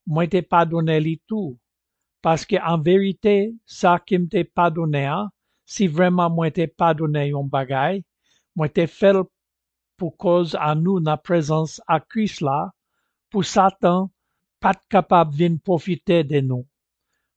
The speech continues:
paske nou pa iyoran de manèv li yo. Alò,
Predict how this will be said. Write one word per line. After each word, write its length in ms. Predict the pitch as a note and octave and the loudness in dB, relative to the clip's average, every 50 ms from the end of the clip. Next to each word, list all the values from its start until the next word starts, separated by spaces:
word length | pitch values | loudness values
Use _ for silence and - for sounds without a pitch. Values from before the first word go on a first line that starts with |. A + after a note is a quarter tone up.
| _ _ | _ _
paske 340 | - E3+ D#3+ - - - F#3 D#3+ | 0 0 0 0 -2 -4 -2 0
nou 160 | E3+ E3 - _ | 0 -2 -4 _
pa 240 | - G#3 G3 G3 - - | 2 2 4 4 2 0
iyoran 720 | E4 C#4+ A#3 G#3 G3 F3+ E3+ E3+ F3+ G#3 A3+ F#3 D3 D3 - _ _ | -2 0 2 4 4 4 4 4 4 4 4 2 0 -4 -12 _ _
de 220 | - F3 D#3+ D#3+ | -8 -4 -2 -2
manèv 580 | D#3+ D#3+ E3 E3 E3 E3 F#3 G#3+ G3+ E3 C3 B2+ | 0 2 2 2 4 4 4 4 4 2 0 -4
li 200 | C3 C#3+ D#3 D3+ C#3+ | -8 -6 -4 -4 -4
yo. 140 | C3+ A#2+ - _ _ _ _ _ _ _ _ _ _ _ _ _ _ _ _ _ _ _ _ _ _ _ _ _ _ _ _ _ _ _ _ _ _ _ _ _ _ _ _ _ _ _ _ _ _ _ _ _ _ _ _ _ _ _ _ _ _ _ _ _ - | -6 -6 -10 _ _ _ _ _ _ _ _ _ _ _ _ _ _ _ _ _ _ _ _ _ _ _ _ _ _ _ _ _ _ _ _ _ _ _ _ _ _ _ _ _ _ _ _ _ _ _ _ _ _ _ _ _ _ _ _ _ _ _ _ _ 0
Alò, 520 | F3+ F#3 E3 D#3+ F3+ F#3+ F#3+ F#3+ G3 F#3+ | 2 2 4 4 4 4 4 4 2 0